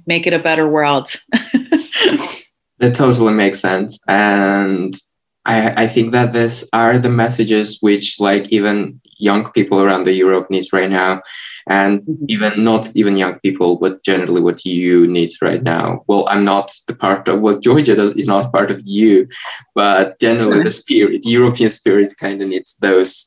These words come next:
Speaker 2: points.
Speaker 1: Becca, we were in the same spot. Like, you know, when I was, when I was there in nineteen ninety-five, like, the idea of Croatia being part of the E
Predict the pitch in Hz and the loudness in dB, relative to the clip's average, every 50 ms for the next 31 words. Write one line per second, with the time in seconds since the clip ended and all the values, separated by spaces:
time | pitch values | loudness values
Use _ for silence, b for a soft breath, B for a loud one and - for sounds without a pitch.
0 | _ 107 95 82 80 87 95 - - - - - _ - 220 220 220 247 226 220 | _ -4 -2 -2 -4 -6 -10 -12 -14 -16 -16 -16 _ -2 -2 0 2 2 4 4
1 | 220 214 214 208 208 185 185 - 196 185 175 185 - - - 165 165 165 165 - | 4 4 2 2 2 0 0 0 0 0 0 -2 -2 -4 -2 -2 0 0 0 0
2 | - 165 165 - - 165 165 160 151 151 156 156 156 156 151 151 147 143 - - | 0 -2 -2 -2 -2 0 0 2 2 2 0 0 0 2 2 2 0 -2 -6 -14
3 | - - 156 165 160 151 156 156 156 160 151 151 151 143 147 147 - 160 143 143 | -14 -8 -4 -2 0 0 0 0 0 0 0 2 2 0 0 -2 -2 -2 0 0
4 | 143 156 156 - 143 131 127 123 123 139 - - 143 143 - 147 143 151 151 156 | 0 -2 -2 -4 -4 -2 -2 -2 -2 -4 -4 -6 -6 -2 0 0 0 0 0 0
5 | 170 165 156 147 147 - - - 151 147 156 - 156 151 151 151 151 151 - 143 | 0 0 0 -2 -4 -8 -4 -2 0 0 0 0 0 0 0 -2 -2 -2 -2 -2
6 | 143 151 151 - - 165 | 0 0 0 -2 -2 -4